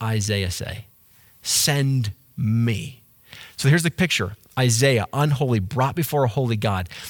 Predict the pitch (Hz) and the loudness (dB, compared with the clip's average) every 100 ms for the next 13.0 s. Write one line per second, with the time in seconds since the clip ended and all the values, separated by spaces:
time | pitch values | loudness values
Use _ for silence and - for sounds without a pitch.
0 | - - - - 120 123 151 175 170 117 | -16 -20 -6 2 4 6 6 4 4 2
1 | - 175 160 123 107 110 120 - _ 135 | 2 2 4 2 0 2 0 -2 _ 0
2 | 120 113 120 151 - 107 104 123 139 98 | 2 2 2 2 2 -4 0 2 2 2
3 | 85 101 - _ 135 127 120 - 170 127 | -2 -8 -10 _ 0 2 0 0 0 0
4 | 95 87 107 - - - 127 156 185 214 | 0 -4 -8 -12 -16 0 4 4 6 4
5 | 208 185 165 135 - - 165 147 - - | 2 2 2 0 -6 0 2 2 -2 0
6 | 202 208 180 147 110 95 101 - - - | 6 6 6 2 2 0 -2 -4 0 2
7 | 151 107 95 - - _ _ _ _ _ | 4 2 -2 -6 -8 _ _ _ _ _
8 | - - 160 165 131 147 151 104 131 110 | 0 4 4 4 4 2 2 2 -2 0
9 | 127 110 107 - - - - - - - | 0 0 -2 -6 -10 -10 -10 -14 -10 0
10 | - 208 175 147 208 160 131 120 127 131 | 4 6 6 4 2 2 2 2 2 0
11 | - 101 101 - - - - - 139 147 | -2 -6 -6 -12 -18 -20 -8 0 4 4
12 | 131 139 143 131 101 - 202 208 117 - | 4 2 2 2 -2 -2 -2 0 -4 -10